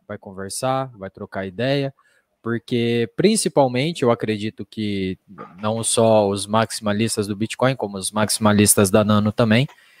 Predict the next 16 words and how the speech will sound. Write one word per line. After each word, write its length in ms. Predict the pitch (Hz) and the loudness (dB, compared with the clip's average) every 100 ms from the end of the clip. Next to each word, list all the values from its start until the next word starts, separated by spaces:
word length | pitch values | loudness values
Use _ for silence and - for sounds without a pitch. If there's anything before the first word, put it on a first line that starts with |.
| _ _ | _ _
estão 180 | - 123 | 2 4
de 160 | 127 | 6
saco 360 | - 131 139 135 | 6 4 4 0
cheio 380 | - 123 139 127 | 4 6 6 4
de 80 | |
ficar 500 | 127 120 - 120 123 98 85 | -2 -6 0 2 2 0 -8
debatendo 600 | 98 123 131 123 131 131 | -4 2 2 2 0 -4
sempre 320 | 131 131 139 131 | -2 -2 0 0
a 60 | |
mesma 320 | 117 131 123 | 0 -2 -4
coisa, 260 | - 110 117 | -4 -2 -2
falando 380 | - 110 120 120 | 0 0 0 -2
sempre 320 | - 117 135 | -4 -4 -4
a 60 | 127 | -4
mesma 260 | 123 120 | -4 -6
coisa, 420 | - 104 104 117 | -6 -4 -2 -4